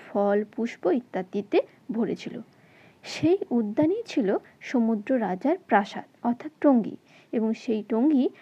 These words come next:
নানা রত্ন দিয়ে সজ্জিত এবং সেখানেই সমুদ্র রাজের কন্যা অর্থাৎ পদ্মাবতী সর্বক্ষণ থাকত। তারপর আজকে আমরা পরবর্তী অংশটুকু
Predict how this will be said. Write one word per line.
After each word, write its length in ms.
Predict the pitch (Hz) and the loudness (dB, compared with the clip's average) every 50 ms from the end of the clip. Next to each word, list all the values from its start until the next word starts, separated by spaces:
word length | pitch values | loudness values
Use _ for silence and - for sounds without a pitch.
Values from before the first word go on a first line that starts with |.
| - _ - | -12 _ -2
নানা 340 | 262 254 202 - 226 226 220 | 0 0 2 2 0 0 0
রত্ন 460 | 196 180 190 196 - - 247 277 285 | 0 -2 -4 -4 -2 0 2 2 2
দিয়ে 260 | 247 226 185 185 240 311 | 2 2 0 0 0 -2
সজ্জিত 560 | - - - 214 185 180 - - - - - - - - _ _ _ _ _ _ _ _ | -2 -4 -6 -6 -6 -6 -8 -10 -8 -8 -10 -12 -12 -14 _ _ _ _ _ _ _ _
এবং 180 | - 220 214 214 | -4 -2 -2 -2
সেখানেই 580 | - - - 190 - - 320 311 254 202 262 349 - - - - _ - | -4 -6 -8 -8 -4 0 0 2 2 2 0 -2 -4 -10 -20 -20 _ -4
সমুদ্র 520 | - - 254 240 240 240 226 240 302 285 | 0 2 4 4 4 4 2 2 2 2
রাজের 280 | 277 240 - 220 196 180 | 2 2 2 0 0 0
কন্যা 440 | - - 185 180 170 165 190 269 415 - - - _ _ - | -2 -6 -6 -6 -4 -2 0 -2 -2 -2 -6 -18 _ _ -2
অর্থাৎ 280 | 214 208 - - 226 - - | -2 -2 -2 -4 -8 -6 -6
পদ্মাবতী 600 | - 170 180 214 - 226 220 220 226 226 - - 539 - _ _ _ _ - | -6 -6 -6 -4 -2 -2 0 0 0 -2 -2 -6 -10 -10 _ _ _ _ -18
সর্বক্ষণ 680 | - - 269 208 196 196 214 202 - _ - - 285 381 - | -6 0 0 0 0 0 -4 -8 -8 _ -8 -6 -6 -6 -8
থাকত। 380 | - - 185 180 - _ - - - _ _ _ _ _ _ _ _ _ _ _ _ _ | -10 -12 -12 -12 -14 _ -20 -20 -20 _ _ _ _ _ _ _ _ _ _ _ _ _
তারপর 360 | - 311 349 - - 196 247 349 - - - - _ _ - | 2 2 2 2 2 0 0 0 -4 -10 -20 -20 _ _ 0
আজকে 260 | 240 - - - 277 | 0 0 0 0 0
আমরা 200 | 254 233 247 349 | 2 2 2 2
পরবর্তী 580 | 370 - 208 196 202 196 196 190 - - 381 | 4 4 4 4 4 0 -2 -6 -6 -2 -2
অংশটুকু 560 | 370 262 190 185 - - 208 - 202 - - | 0 0 -2 -4 -6 -8 -8 -8 -4 -2 0